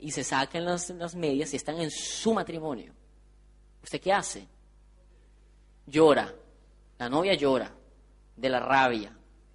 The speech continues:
Eh, el novio a lo mejor no le para, pero, pero también llora de la rabia por solari-, solidaridad. ¿Por qué? Porque no se supone que veamos ese comportamiento en una boda,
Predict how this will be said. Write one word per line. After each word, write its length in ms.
Eh, 380
el 100
novio 220
a 20
lo 60
mejor 240
no 120
le 120
para, 360
pero, 360
pero 160
también 280
llora 320
de 100
la 120
rabia 340
por 140
solari-, 400
solidaridad. 680
¿Por 260
qué? 200
Porque 300
no 220
se 160
supone 720
que 160
veamos 320
ese 160
comportamiento 920
en 80
una 220
boda, 340